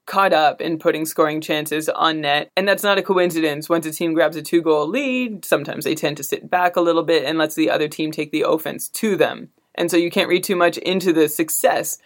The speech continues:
of the Avalanche attack if they were able to start putting shots on net when behind two goals. I would still <laughs> like to see if they can figure it out. And at this point, I'm not convinced they can, but they definitely have the talent to.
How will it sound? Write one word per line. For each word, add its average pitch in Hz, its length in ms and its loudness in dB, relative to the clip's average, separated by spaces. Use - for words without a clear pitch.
of 175 140 2
the 175 120 4
Avalanche 165 400 2
attack 156 340 0
if - 60 -14
they 160 120 2
were 151 100 4
able 170 300 2
to 160 80 -2
start 165 280 0
putting 160 280 0
shots 165 380 0
on 156 200 0
net 135 260 -2
when 175 300 2
behind 160 440 2
two 175 200 0
goals. 180 480 0
I 180 80 4
would 175 160 2
still - 340 0
<laughs> - 20 4
like 202 180 2
to 202 80 -4
see 226 200 -4
if 180 80 2
they 151 140 -2
can 160 160 -2
figure 175 360 2
it 170 80 6
out. 175 240 4
And 139 220 -6
at 170 120 2
this 190 180 0
point, 214 220 0
I'm 170 140 -2
not 185 220 2
convinced 180 340 -4
they 165 120 0
can, 170 240 0
but 165 120 2
they 165 80 2
definitely 196 340 2
have 240 140 2
the 220 80 4
talent 170 440 0
to. 156 340 2